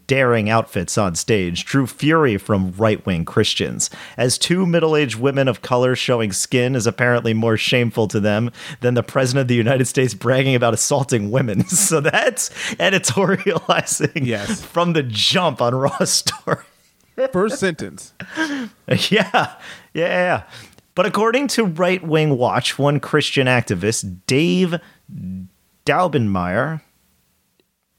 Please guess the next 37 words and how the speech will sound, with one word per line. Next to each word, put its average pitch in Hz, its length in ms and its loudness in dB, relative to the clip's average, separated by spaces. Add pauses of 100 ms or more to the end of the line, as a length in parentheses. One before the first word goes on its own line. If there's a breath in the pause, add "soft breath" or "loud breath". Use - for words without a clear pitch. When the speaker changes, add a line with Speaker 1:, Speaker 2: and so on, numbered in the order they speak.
(100)
Speaker 1:
is 120 480 0
taking 160 420 0
things 151 360 2
even 147 200 0
further. 190 440 -2 (600 soft breath)
On 160 180 2
his 151 280 2 (300)
Pass 208 300 0
the - 100 0
Salt 220 400 0
podcast, 85 540 -2 (440 soft breath)
Daubenmire 120 600 2
said 120 380 2
that 135 180 2
he 135 80 0
plans 147 440 0
to - 120 -6
sue 226 420 0
the 120 120 0
National 95 380 0
Football 87 380 -4
League 104 300 -4 (240 loud breath)
because 165 260 0
the 180 80 2
halftime 190 460 2
show 160 240 2
threatens 147 480 -2
to - 100 -4
prevent 139 400 -2
him 135 220 2
from 113 320 -2
getting 151 300 0
into 131 180 0
the 104 100 2
kingdom 147 480 0
of 131 100 -6
heaven. - 360 -4